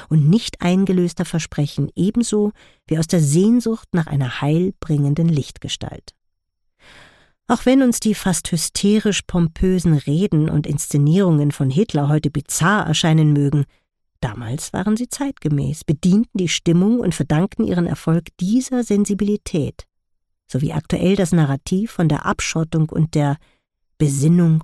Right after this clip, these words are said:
auf das eigene Volk. Es braucht Mut,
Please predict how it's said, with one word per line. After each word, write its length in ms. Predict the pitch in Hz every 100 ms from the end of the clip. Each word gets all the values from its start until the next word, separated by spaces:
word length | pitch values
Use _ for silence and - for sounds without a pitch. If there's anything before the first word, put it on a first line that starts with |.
| _
auf 160 | - 147
das 180 | 147 -
eigene 440 | 151 139 127 131
Volk. 480 | 135 - 117 101 - _ _ _ _ _ _ _ _ _ _ _ _ _ _ _ - - _
Es 160 | - 160
braucht 540 | - 151 202 262 -
Mut, 640 | 202 208 190 139 - - -